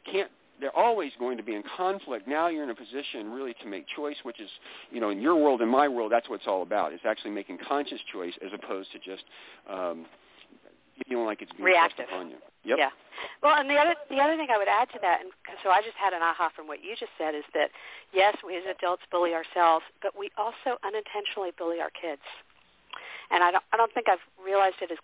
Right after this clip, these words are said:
Speaker 2: clearly as just from listening to you sort of recap that, is that part, a lot of the work I do with my parents, with some parents, is helping them reframe their language with how they talk to their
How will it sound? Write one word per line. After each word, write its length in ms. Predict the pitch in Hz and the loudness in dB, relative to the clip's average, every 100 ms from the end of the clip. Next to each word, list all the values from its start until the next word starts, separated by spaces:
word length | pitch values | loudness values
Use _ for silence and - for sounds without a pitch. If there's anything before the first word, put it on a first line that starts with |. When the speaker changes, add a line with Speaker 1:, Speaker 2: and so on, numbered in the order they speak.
| 143 - | -10 -2
Speaker 2:
clearly 420 | 233 240 208 151 | 0 2 0 -2
as 80 | 147 - | -4 -8
just 140 | 175 - _ | -14 -14 _
from 160 | - 170 | -12 -10
listening 360 | 170 - 185 180 | -10 -8 -8 -8
to 40 | - 160 | -10 -10
you 80 | 160 | -10
sort 100 | - | -10
of 60 | 160 156 | -12 -8
recap 380 | 175 - 165 160 - | -8 -2 0 0 0
that, 240 | 143 147 - | 2 2 0
is 80 | 170 - | -10 2
that 160 | 170 - _ - - - | 2 2 _ -20 -16 2
part, 200 | 196 208 | 4 6
a 60 | 180 | 4
lot 340 | 175 170 247 | 6 6 6
of 60 | 302 | 4
the 80 | 175 | 0
work 180 | 156 - | -6 -6
I 60 | 156 | -10
do 140 | 160 | -8
with 120 | 156 - | -10 -10
my 180 | 147 156 _ _ - | -10 -12 _ _ -18
parents, 500 | - 208 262 170 - - - - - _ _ _ | -8 -4 -2 -2 -6 -16 -20 -20 -20 _ _ _
with 100 | 180 - | -8 2
some 160 | 208 | 2
parents, 380 | 196 190 151 190 - | 2 -2 -2 -2 -8
is 80 | 170 - - - - - | -12 -12 -16 -14 -18 -6
helping 340 | - 202 214 202 | 2 2 2 -2
them 180 | 180 170 | -4 -4
reframe 720 | 185 233 - - 208 202 202 | -8 -10 -12 -2 2 2 2
their 180 | 185 165 | 0 0
language 560 | 165 160 175 214 165 160 165 | 2 0 0 -4 -6 -6 -8
with 100 | - | -8
how 420 | - - 160 175 | -4 4 6 6
they 140 | 190 202 | 4 0
talk 200 | - 143 - | -2 -2 -6
to 40 | |
their 140 | 175 | -10